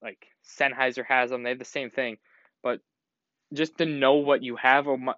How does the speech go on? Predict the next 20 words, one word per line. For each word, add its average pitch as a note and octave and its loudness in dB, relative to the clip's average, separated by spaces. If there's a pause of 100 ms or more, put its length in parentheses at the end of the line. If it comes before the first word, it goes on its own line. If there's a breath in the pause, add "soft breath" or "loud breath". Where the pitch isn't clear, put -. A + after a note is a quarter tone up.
what C#3 -2
you C3+ 0
might B2 0
be B2 -6
working A#2+ -4
with C#3+ -8
is B2+ -12
gonna B2+ -4
be A#2+ -2
very, C3+ 6
very C3 2
nice, A#2+ 0
just A#2 -12
in G#2+ -20
general. C3 0 (160)
Um, A2 -2 (540)
I've B2+ 2
been B2+ -4
doing B2 0
more B2 2